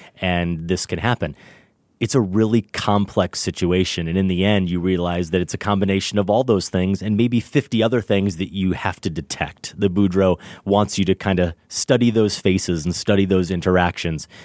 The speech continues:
to understand as best you can how things play out. One of the fascinating things about it for me too, Josh, was actually not the psychology so much of what leads to Stockholm Syndrome, but the way the people around them, the way the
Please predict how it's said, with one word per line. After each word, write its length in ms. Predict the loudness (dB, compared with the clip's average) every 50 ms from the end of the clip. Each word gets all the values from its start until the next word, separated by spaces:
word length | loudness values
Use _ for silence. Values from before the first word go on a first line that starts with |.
| -20 _ _
to 480 | -4 0 2 2 2 2 2 0 -2 -6 _ _ _ 0
understand 480 | 2 2 2 2 2 2 0 2 0
as 120 | -2 -2 -2
best 200 | -4 -4 -4 -4
you 80 | -8
can 260 | -6 -4 -4 -4 -4
how 140 | -4 -4 -4
things 320 | -4 -4 -4 -4 -4 -6 -4
play 200 | -2 0 0 0
out. 100 | 0 -2
One 120 | -2 -4
of 40 | -2
the 60 | -2
fascinating 380 | -4 -4 -4 -4 -2 -2 0 0
things 140 | 0 0
about 160 | 0 0 0 0
it 60 | -2
for 80 | -4
me 140 | -4 -4 -4
too, 220 | -4 -2 -4 -2 -2
Josh, 260 | 0 -2 -2 -4 -8 -14 -20 -16 -8 -4
was 160 | -2 0 0
actually 420 | 0 0 -2 -2 -2 -2 -2 -4 -6 _ -20 _ _ _ _ _ _ -4
not 240 | -2 -2 -2 -2 0
the 100 | -2 0
psychology 600 | 2 2 0 2 2 2 2 2 2 2 0 -2
so 240 | -2 0 0 2
much 200 | 2 0 0 0
of 160 | -2 -4 -4 0
what 300 | 0 0 0 0 -2 -4
leads 300 | -2 0 0 0 -2 -4
to 100 | -6 -6
Stockholm 540 | -4 -2 0 0 0 0 -2 -2 -4 -2
Syndrome, 400 | -4 -4 -4 -4 -2 -4 -4 -6 -8 _ _ _ _ _ _ -2
but 280 | 0 0 0 2 2
the 100 | 2 2
way 600 | 2 2 2 2 4 4 4 4 4 2 0 -4 -8 _ _ _ _ _ _ _ _ _ -4
the 160 | -2 -2 -2
people 680 | -2 -4 -4 -4 -4 -2 0 0 0 0 0 -2 -6 -12 _ _ _ _ _ _ -2
around 440 | -2 0 2 2 2 2 2 0
them, 260 | -2 -6 -8 -10 -8 -4
the 140 | -2 0 0
way 340 | 2 2 2 2 0 -2 -4 -8 _ _ _ _ _ _ _ _ _ _ _
the 400 | -6 -2 0 0 0 0 -2 -4